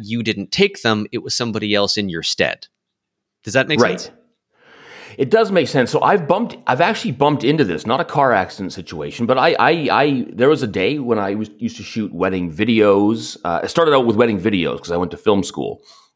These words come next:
Speaker 2: uh, back when wedding videos were a bad name. And, uh, and, and I actually helped turn that around, uh, in my humble opinion. But the, um, <laughs> the, I remember there was one wedding where there was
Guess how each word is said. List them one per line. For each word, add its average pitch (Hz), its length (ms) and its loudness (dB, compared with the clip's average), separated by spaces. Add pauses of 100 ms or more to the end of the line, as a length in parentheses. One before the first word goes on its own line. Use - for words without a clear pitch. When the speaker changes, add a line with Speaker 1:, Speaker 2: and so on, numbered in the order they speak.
Speaker 2:
uh, 76 160 -2
back 98 320 -2
when 90 240 2
wedding 92 300 0
videos 87 320 -2
were 76 140 -2
a 71 40 -8
bad 85 440 0
name. 95 460 -6 (440)
And, 78 360 -6
uh, 71 400 -4 (100)
and, 78 220 -8
and 113 100 0
I 175 120 4
actually 135 240 -2
helped 117 220 -4
turn 110 140 -2
that 82 140 -2
around, 78 320 -4
uh, 67 40 -8
in 80 160 -8
my 69 280 -10 (400)
humble 78 260 -4
opinion. 73 400 -6
But 101 240 0 (480)
the, 123 320 4
um, 117 640 2 (400)
<laughs> - 420 -20
the, 143 460 -2 (280)
I 117 100 4
remember 160 240 4
there 131 160 4
was 117 260 4
one 131 320 2
wedding 120 300 2
where 101 80 2
there 95 80 2
was 92 160 -2